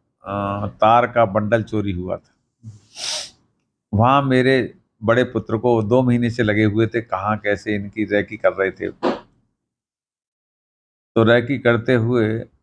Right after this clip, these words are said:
वहाँ इन-, उनकी हीरे की अंगूठी, उनकी शादी की, उनके किसी के पास दिख गई। उन्होंने मुझे बताया, मैं दिल्ली था, दिल्ली से दौड़ा आया। यहाँ हमने सीओ साहब बुलाए और इंस्पेक्टर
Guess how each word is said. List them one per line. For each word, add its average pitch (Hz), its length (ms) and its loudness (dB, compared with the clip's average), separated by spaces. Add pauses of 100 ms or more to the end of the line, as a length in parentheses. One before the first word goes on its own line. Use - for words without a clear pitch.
(140)
वहाँ 120 300 4
इन-, 113 200 -2
उनकी 110 500 2
हीरे 110 380 4
की 113 140 -4
अंगूठी, 104 360 -2
उनकी 107 280 -4
शादी 101 420 0
की, 92 260 -12 (840)
उनके 113 280 2
किसी 120 340 0
के 110 100 2
पास 107 260 2
दिख 104 240 0
गई। 92 180 -4
उन्होंने 120 420 0
मुझे 110 260 2
बताया, 113 340 2
मैं 110 160 0
दिल्ली 104 280 0
था, 117 200 0
दिल्ली 101 300 -4
से 98 140 -8
दौड़ा 101 260 2
आया। 117 300 2 (1400)
यहाँ 120 280 6
हमने 113 220 2
सीओ 113 260 0
साहब 117 220 2
बुलाए 117 420 2
और 101 580 -4
इंस्पेक्टर 101 840 -2